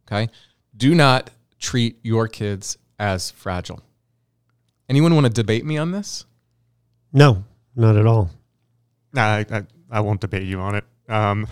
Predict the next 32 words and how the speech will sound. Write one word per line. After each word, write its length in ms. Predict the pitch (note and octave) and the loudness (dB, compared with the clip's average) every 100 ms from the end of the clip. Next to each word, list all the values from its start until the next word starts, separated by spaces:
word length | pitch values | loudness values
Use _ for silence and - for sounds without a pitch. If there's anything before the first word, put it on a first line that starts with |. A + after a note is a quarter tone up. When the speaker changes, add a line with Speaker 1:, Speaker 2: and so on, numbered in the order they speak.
| - | -12
Speaker 3:
<laughs> 140 | - | -4
Speaker 2:
I, 160 | D3 C3+ E3 | 2 4 6
I 60 | |
wanna 180 | C#3+ D3 | 6 8
move 220 | C3+ C3+ | 8 8
on 180 | B2+ A#2+ | 8 6
to 140 | A#2 | 4
another 500 | A2+ A2 A2 A#2 G#2+ - | 2 2 2 0 -2 -8
issue, 360 | F3+ B2 - C#3 | -8 -6 -2 -2
though, 240 | A2+ G#2+ | 0 0
if 120 | A#2 - | 0 -4
you 100 | G#2 | -6
could. 240 | - A2+ | -2 0
I 100 | A2+ | 0
think 300 | - A2+ G#2+ - _ | 0 0 -2 -6 _
if 220 | - C#3 | -14 -12
you, 80 | C3+ - - - | -10 -12 -14 -14
so 240 | - - C#3 | -10 -4 0
I'll 200 | B2 C3+ | 2 2
just 180 | A#2+ A#2+ | 0 0
call 160 | C3 | 2
it 80 | A2+ | 2
the 80 | B2 | 0
superlative 680 | - - C3 C#3+ B2 - G2 | -2 -2 0 0 0 -4 -4
problem. 400 | A#2+ - A#2+ B2+ | -4 -4 -6 -4
So 160 | - | 0
another 280 | A#2 A#2 C3 | 2 2 2
thing 280 | A#2 C3+ A#2 | 0 0 2
then 160 | A2+ A2 | 2 2
after 360 | A2 A2+ B2+ | 0 -2 -2
that 260 | A2 G#2+ G#2+ - - - - - | 0 0 -2 -8 -20 -20 -20 -2
is 340 | C#3 G#2 - | 0 0 -4